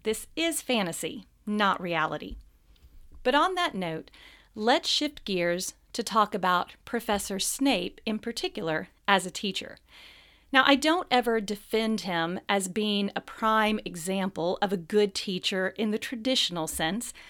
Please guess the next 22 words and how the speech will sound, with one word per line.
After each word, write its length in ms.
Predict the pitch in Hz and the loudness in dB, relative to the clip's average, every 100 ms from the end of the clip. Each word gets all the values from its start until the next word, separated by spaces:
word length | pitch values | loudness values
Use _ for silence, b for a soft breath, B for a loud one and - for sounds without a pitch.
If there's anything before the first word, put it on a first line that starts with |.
| B B B | B B B
I 80 | 220 | 2
certainly 540 | 233 - 311 349 302 269 | 4 2 2 4 4 4
don't 320 | 226 214 220 | 2 -2 -4
hold 340 | - 220 220 | -4 -2 0
him 100 | 214 | 0
up 160 | 185 - | 0 -2
to 140 | - | -4
a 40 | 180 | -2
measuring 540 | 180 185 196 185 180 | 0 0 0 -2 -4
stick 380 | - - 175 175 | -4 -2 -2 0
based 300 | 190 185 - | -2 -2 -2
on 200 | 175 175 | -4 -4
real 280 | 208 262 254 | 0 0 0
people 580 | - 185 - 170 175 - - | -2 -6 -4 -2 -2 -6 -6
and 160 | 202 180 | -4 0
real 180 | 165 | -2
teachers. 600 | - - 254 - - - - B B B B B | -2 -2 -2 -4 -8 -12 -16 B B B B B
Instead, 720 | 262 262 269 - 359 226 190 202 B B B - | 2 2 2 2 4 4 2 -4 B B B 4
I 80 | 247 | 4
look 280 | 262 330 370 | 4 0 -2
at 120 | 370 | -4
Snape 440 | - 220 190 196 | -2 0 -2 -2